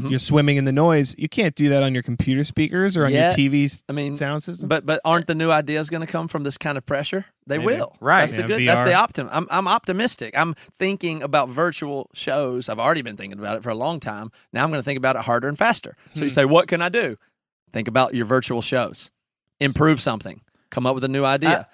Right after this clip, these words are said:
Speaker 1: Figure out a way to keep t-,
Speaker 3: right.
Speaker 1: people from touch-,
Speaker 2: It's gotta
Speaker 1: tou-,
Speaker 2: be,
Speaker 1: touching their
Speaker 2: it's
Speaker 1: face
Speaker 2: gotta
Speaker 1: and
Speaker 2: be
Speaker 1: sell it.
Speaker 2: surround
Speaker 1: I don't know.
Speaker 2: sound systems
Speaker 1: There's plenty
Speaker 2: only.
Speaker 1: to do that's positive.
Speaker 2: <laughs>
Speaker 1: So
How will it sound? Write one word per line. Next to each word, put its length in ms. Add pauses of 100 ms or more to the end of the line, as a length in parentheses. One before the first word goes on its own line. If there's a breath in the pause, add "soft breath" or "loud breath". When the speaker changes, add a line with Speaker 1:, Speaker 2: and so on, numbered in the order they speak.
(140)
Speaker 1:
Figure 220
out 140
a 20
way 140
to 60
keep 220
t-, 100
Speaker 3:
right. 160
Speaker 1:
people 80
from 100
touch-, 340
Speaker 2:
It's 120
gotta 240
Speaker 1:
tou-, 40
Speaker 2:
be, 60
Speaker 1:
touching 260
their 100
Speaker 2:
it's 100
Speaker 1:
face 80
Speaker 2:
gotta 160
Speaker 1:
and 60
Speaker 2:
be 80
Speaker 1:
sell 180
it. 40
Speaker 2:
surround 380
Speaker 1:
I 60
don't 100
know. 60
Speaker 2:
sound 440
systems 420
Speaker 1:
There's 80
plenty 180
Speaker 2:
only. 140
Speaker 1:
to 60
do 440
that's 160
positive. 600
Speaker 2:
<laughs> 840
Speaker 1:
So 340